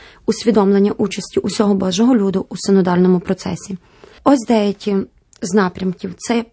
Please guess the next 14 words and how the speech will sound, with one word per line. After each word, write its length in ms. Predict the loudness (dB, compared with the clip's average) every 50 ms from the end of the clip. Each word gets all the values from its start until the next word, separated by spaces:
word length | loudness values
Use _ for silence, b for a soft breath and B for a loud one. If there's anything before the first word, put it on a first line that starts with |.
| _ _ _
прямувати 500 | -4 -2 0 0 2 0 -2 0 0 0
разом, 440 | 0 0 -2 -4 -4 -4 -4 -4 -6 -10 _ _ _ _ _ _ _ _ _ _ _ _ _
прислухатися 760 | _ 0 0 0 2 -2 -2 -2 -2 -4 -4 -6 -8 -6 -4 -6
один 260 | -2 0 0 2 2
до 140 | 2 2 2
одного, 460 | 0 -2 -2 -4 -2 -2 -2 -4 -6 -10 -14 _ _ _
висловлювати 680 | 0 0 0 4 2 2 4 4 2 0 0 0 -2 0
власну 400 | 2 2 0 0 2 0 0 2
думку 500 | 4 4 2 2 0 -2 -4 -6 -6 -8 b b b b b b b b
відважно 640 | 2 2 2 4 4 2 2 2 0 0 -2 -2 0 0
і 100 | -2 0
вільно 340 | 2 4 4 4 4 2 2
в 60 | 0
церкві, 540 | -2 -6 -6 -6 -6 -8 -4 0 0 0